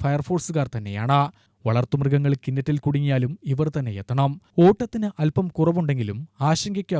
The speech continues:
കുറവൊന്നുമില്ല. മഴക്കാലമാണ്, നല്ല ശ്രദ്ധ വേണം.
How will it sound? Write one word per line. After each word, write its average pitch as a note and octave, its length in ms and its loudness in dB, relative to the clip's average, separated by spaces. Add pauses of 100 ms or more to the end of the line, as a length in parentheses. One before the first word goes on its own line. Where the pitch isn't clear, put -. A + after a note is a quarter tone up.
(120)
കുറവൊന്നുമില്ല. C3 600 0 (500)
മഴക്കാലമാണ്, C#3 800 0 (380)
നല്ല D3+ 220 2 (100)
ശ്രദ്ധ C#3 340 -4
വേണം. A#2 300 -2